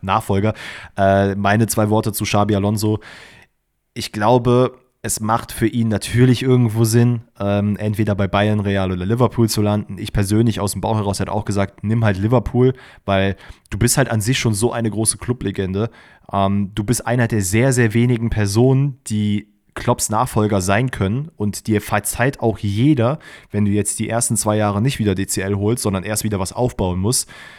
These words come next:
Ich glaube, dass da diesen Credit hat er, da hat er so ein bisschen diesen Papi-Bonus, den haben halt in meinen Augen zumindest, wenn ich das jetzt so durchgehe, nicht wirklich viele andere.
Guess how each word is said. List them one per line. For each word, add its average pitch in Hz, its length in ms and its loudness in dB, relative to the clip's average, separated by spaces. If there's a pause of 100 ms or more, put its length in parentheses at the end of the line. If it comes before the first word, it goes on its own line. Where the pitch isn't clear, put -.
(160)
Ich - 120 -8
glaube, 110 240 2
dass - 560 -2
da 113 280 0
diesen 117 200 0
Credit 113 320 0
hat 131 160 0
er, 156 100 -2
da 104 100 0
hat 107 100 -2
er 113 80 2
so 104 100 -2
ein 101 60 0
bisschen 107 180 -4
diesen 92 200 -4
Papi-Bonus, 131 640 0
den 98 240 -4
haben 120 240 0
halt 101 240 -4 (300)
in 101 120 -4
meinen 107 300 0
Augen 123 280 -4
zumindest, 117 360 -2
wenn 110 80 -2
ich 107 60 -6
das 110 120 -6
jetzt 104 120 -4
so 107 80 -4
durchgehe, 107 440 -2
nicht 113 220 -4
wirklich 110 300 -4
viele 95 220 -2
andere. 131 360 -2